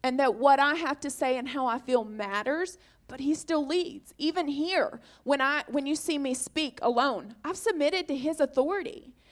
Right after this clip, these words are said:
I'm still his authority as the pastor of this church, but he leads, and, and that's a good thing. That's a God thing. But it doesn't mean that he doesn't,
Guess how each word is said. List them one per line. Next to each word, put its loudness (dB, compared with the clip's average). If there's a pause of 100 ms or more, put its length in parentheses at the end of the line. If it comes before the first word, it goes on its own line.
(220)
I'm 2
still 6
his 0
authority 2
as 0
the 2
pastor -4
of 2
this -2
church, -2
but 0 (260)
he 0
leads, -4
and, -4 (300)
and -6
that's -6
a -4
good -6
thing. -8
That's -10
a -6 (180)
God -8 (100)
thing. -10 (960)
But 6
it -2
doesn't 4
mean 0
that 2
he 2
doesn't, 2